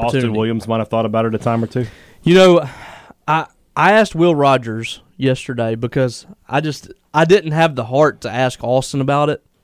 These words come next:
Speaker 1: about his fumble last year, because I just don't know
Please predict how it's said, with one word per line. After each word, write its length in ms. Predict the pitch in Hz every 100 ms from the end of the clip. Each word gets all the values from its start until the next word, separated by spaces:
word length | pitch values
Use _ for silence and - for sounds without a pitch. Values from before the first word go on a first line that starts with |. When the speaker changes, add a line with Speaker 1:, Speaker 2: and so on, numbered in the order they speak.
| _ _ _ _
Speaker 1:
about 300 | 127 127 135
his 160 | 135 123
fumble 340 | - 135 139
last 340 | 139 143 139 -
year, 320 | 147 147 139 _ 143
because 580 | 131 135 127 120 - _ _ _ _ _ _ -
I 100 | 151
just 220 | 160 -
don't 260 | 160 151 131
know 440 | 143 143 131